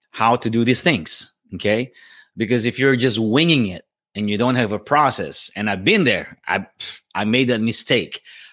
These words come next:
I used to wing it. I used to, "Ah, whatever. Um, let me just talk to this guy." But I realized you cannot do that if you wanna treat your business seriously. You have to have a process, okay? Just like when we do our evals, you have a process on how you do your eval.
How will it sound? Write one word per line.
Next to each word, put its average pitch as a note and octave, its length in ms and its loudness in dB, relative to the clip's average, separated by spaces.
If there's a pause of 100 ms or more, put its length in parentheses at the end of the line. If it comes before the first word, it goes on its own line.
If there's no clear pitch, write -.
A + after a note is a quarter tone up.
I F#2+ 60 -8
used A#2+ 280 0
to G#2+ 80 -4
wing D3 300 2
it. E3 260 0
I G#2 80 -2
used A2 220 -2
to, A2 120 -2
"Ah, B2+ 260 2
whatever. G#2 420 -2
Um, F#2 140 -10
let G#2+ 100 -8
me G#2 80 -8
just F#2 220 -10
talk F#2 160 -6
to F#2 80 -8
this F2 160 -8
guy." D#2 200 -10 (880)
But G#2 280 0
I G#2 60 2
realized G#2+ 760 2 (360)
you A2 140 0
cannot G2+ 520 0
do A2+ 180 2
that F2 360 -2 (460)
if A#2 240 0
you G2+ 120 0
wanna G#2 280 0
treat - 300 -2
your F#2 140 0
business F2+ 400 -2
seriously. B2 580 0
You F#2+ 200 -4
have A#2+ 320 -2
to G#2 100 -2
have F2+ 300 -2
a A2 60 0
process, - 720 -2 (360)
okay? G#2+ 340 0 (380)
Just A#2 220 2
like A#2+ 220 4
when A2+ 160 4
we G#2+ 80 4
do A2+ 160 4
our A2 100 6
evals, A2+ 720 2
you G2+ 140 -2
have G2+ 160 2
a F2+ 60 -6
process A2+ 520 0
on F2+ 100 -4
how F#2 120 -4
you F2+ 160 0
do F2+ 80 -2
your E2+ 160 -2
eval. F2 440 -2